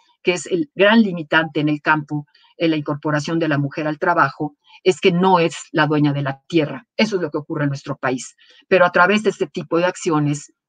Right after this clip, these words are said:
es la posibilidad de su empleo en, eh, las actividades de recuperación. Esto, dicho en, en negativo, la degradación de la tierra, del ambiente, está amenazando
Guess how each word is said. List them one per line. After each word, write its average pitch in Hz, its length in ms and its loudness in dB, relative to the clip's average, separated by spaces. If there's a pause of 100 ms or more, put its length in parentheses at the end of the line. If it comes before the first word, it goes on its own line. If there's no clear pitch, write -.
es 190 240 2
la 160 160 0
posibilidad 156 640 -4
de 147 140 -4
su 202 140 -4
empleo 165 500 0 (340)
en, 151 340 2 (100)
eh, 143 340 -4
las 151 180 -4
actividades 147 400 -4
de 143 80 -4
recuperación. 123 800 -12 (800)
Esto, 254 600 2 (1300)
dicho 180 540 -4
en, 170 120 2
en 165 80 4
negativo, 156 720 0 (420)
la 175 180 2
degradación 170 640 2
de 185 100 0
la 156 160 -4
tierra, 302 440 0 (160)
del 147 240 -8
ambiente, 262 600 0 (280)
está 180 260 2
amenazando 226 840 2